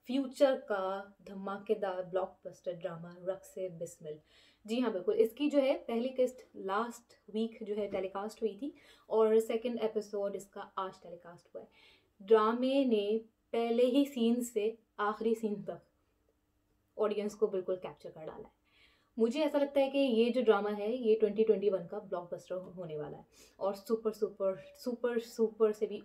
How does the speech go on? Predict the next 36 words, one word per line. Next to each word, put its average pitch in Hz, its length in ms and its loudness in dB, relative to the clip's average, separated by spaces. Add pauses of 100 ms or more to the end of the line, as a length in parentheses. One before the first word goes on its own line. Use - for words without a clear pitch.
ऊपर 196 500 -4
ये 196 100 2
हिट 196 280 -6
होने 160 140 -12
वाला 160 160 -10
है। 180 140 -18 (440)
तो 302 160 2
इस 311 260 -6
drama 262 280 2
के 285 140 -4
सबसे 277 160 0
पहले 277 160 0
cast 214 320 -2
के 254 80 -4
बारे 226 160 4
में 226 80 2
बात 202 220 -4
कर 220 100 2
लेते 214 180 -2
हैं। 233 100 -10
Cast 254 500 -4
में 277 180 -2
जो 277 100 0
इसमें 269 220 -2
main 226 300 4
leading 226 480 2
role 208 280 6
है 208 160 0
वो 202 320 4
है 226 240 -2 (340)
इमरान 208 300 -4
अशरफ 214 440 -8
का, 285 200 -10
जो 208 180 4
कि 220 140 -2
है 220 220 -4